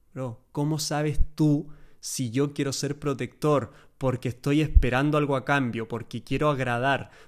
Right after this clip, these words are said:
porque estoy necesitado o porque soy un líder que se preocupa de la persona del frente?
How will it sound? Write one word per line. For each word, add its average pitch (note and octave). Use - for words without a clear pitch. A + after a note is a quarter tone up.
porque B2
estoy D3
necesitado D3+
o G3
porque A2+
soy C#3
un C3+
líder C#3+
que B2
se A#2+
preocupa C3+
de A2
la A2
persona A#2+
del A#2
frente? E3